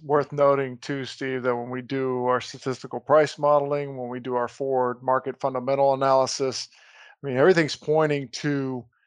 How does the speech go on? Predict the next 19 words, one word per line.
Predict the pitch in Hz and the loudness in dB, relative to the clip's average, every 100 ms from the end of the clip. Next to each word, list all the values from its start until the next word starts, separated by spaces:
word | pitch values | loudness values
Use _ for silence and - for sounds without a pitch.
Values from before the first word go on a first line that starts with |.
| _ _ - | _ _ 0
prices | 143 143 143 147 139 131 - | 4 4 4 -2 -2 -4 -4
coming | - 143 135 127 | 0 0 0 0
off | 135 139 - | 2 2 0
here | 131 127 123 120 | -6 -4 -4 -4
in | 123 127 | -8 -8
either | 139 131 127 | -4 -4 -4
May, | 131 143 151 151 | -2 2 2 2
June, | 147 135 139 139 143 | -2 -6 -4 -4 -4
at | 135 123 | -6 -4
the | 127 | -2
latest | 123 143 143 120 | 2 4 2 0
July, | - 123 123 131 120 120 117 _ _ _ - | -2 -2 2 2 2 -2 -8 _ _ _ -4
um, | 127 123 120 | 0 0 -2
but | 127 - _ | -8 -12 _
definitely | 139 147 151 147 | 2 2 2 -4
seeing | 131 151 143 127 | -4 -4 -6 -2
prices | 135 135 131 139 120 | 2 2 2 -6 -8
go | 131 127 | -4 -4
down | 123 131 127 123 123 123 | -2 0 0 0 -2 -8